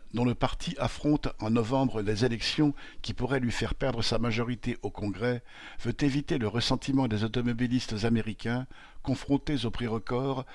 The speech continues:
de cinq dollars le gallon d'essence, soit un euro trente le litre, cet été à la pompe.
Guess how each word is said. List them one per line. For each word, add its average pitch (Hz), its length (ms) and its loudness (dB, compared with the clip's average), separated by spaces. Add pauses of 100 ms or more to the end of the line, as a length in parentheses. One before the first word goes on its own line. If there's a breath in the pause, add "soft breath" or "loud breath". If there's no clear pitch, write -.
(140 loud breath)
de 101 80 -4
cinq 139 320 6
dollars 123 400 2
le 101 140 -2
gallon 113 240 2
d'essence, 113 600 -2 (220 loud breath)
soit - 380 -4
un 127 160 6
euro 117 180 2
trente 123 340 -2
le 110 80 -2
litre, 107 340 -4 (200 loud breath)
cet - 240 0
été 117 280 0
à 107 100 0
la 104 100 2
pompe. - 340 -6